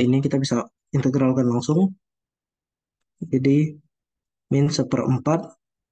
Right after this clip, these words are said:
E U plus C. Cuma karena ini ada batas atas, batas bawahnya, bentar. Ada batas, bentar. Nah, bentar.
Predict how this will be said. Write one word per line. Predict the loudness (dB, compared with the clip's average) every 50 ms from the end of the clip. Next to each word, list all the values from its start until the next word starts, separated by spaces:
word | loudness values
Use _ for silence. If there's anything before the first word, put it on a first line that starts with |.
| _ _ _ _ _ _ _ _ _ _ _ _ _ _ _ _ _ _ _ _ _ _ _ _ _ _ _ _ _ _ _ _ _ _ -4 -2
E | -2 0 2
U | 2 2 4 2 2 0 -4 -8 -14 _ _ _ _ _ _ _ _ _ _ _ _ _ _ _ _ _ _ _ _ _ _ _ _ _ _
plus | _ -4 -4 -4 -4 -4
C. | -2 -2 0 0 -2 -4 -10 _ _ _ _ _ _
Cuma | -2 0 0 0 0
karena | 0 -2 -2 0 2 2
ini | 2 2 2 0
ada | 0
batas | 0 -2 -2 -2 -2 -4 -4
atas, | -6 -6 -8 -8 -4 -2
batas | -2 -2 -2 -2 -2
bawahnya, | 0 0 2 2 2 0 0 -2
bentar. | -2 -4 -4 -4 -8 -12 -14 _ _ _ _ _ _ _ _ _ _ -6 -4
Ada | -2 0 0
batas, | 0 0 -2 -2 -2 -4 -4 -6 -8 -14 _ _ _ _ _ _ _ _ _ _ _ _ _ _ _ _ _ _ _
bentar. | -12 -12 -10 -8 -8 -8 -8 -10 -12 -14 _ -20 -20 _ _ _ _ _ _ _ _ _ _ -4
Nah, | -2 -2 -2
bentar. | -2 -2 -2 -2 -2 -2 -2 0 0 2 2